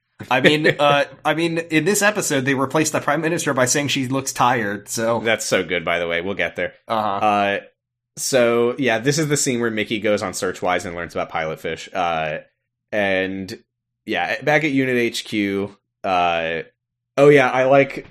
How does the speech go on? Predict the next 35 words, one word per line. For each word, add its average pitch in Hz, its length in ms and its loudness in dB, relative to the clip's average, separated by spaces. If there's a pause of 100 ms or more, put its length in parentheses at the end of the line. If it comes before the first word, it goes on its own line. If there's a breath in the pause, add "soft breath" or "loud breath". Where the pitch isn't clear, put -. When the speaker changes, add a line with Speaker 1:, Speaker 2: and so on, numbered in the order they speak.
(140)
Speaker 2:
uh, 107 200 2
I 131 120 6
wrote 170 180 8
down 151 140 4
this 139 160 0
guy's 120 200 4
name 104 220 0
in 101 80 -4
case 98 300 -4
he 104 80 0
appeared 101 360 -4
before 107 520 -2
this. 160 420 2
He, 104 140 -10
he 113 420 -8 (140)
dies 156 340 4
in 180 80 2
this 180 120 2
episode, 117 420 0
so 107 80 0
I - 20 0
don't 117 100 0
know 117 60 0
if 110 80 -4
we'll 110 80 -6
see 131 140 0
him 127 60 2
Speaker 1:
Oh, - 20 2
Speaker 2:
again, 95 300 -2
but, 85 120 -4
Speaker 1:
Major 123 240 -2
Blake. 113 320 0
Speaker 2:
uh, - 40 -2
Major 123 300 0
Blake 104 580 -2